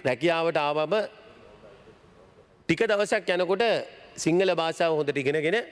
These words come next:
සහෝදර සහෝදරියෝ වගේ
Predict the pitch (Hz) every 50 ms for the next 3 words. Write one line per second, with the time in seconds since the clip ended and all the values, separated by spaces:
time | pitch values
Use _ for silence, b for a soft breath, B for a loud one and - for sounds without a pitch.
0 | - - - - - - - - - - - - - - - - - 139 147 151
1 | 165 165 147 151 151 170 196 - - - - - - - - - 139 143 143 151
2 | 143 147 143 143 135 135 131 135 160 196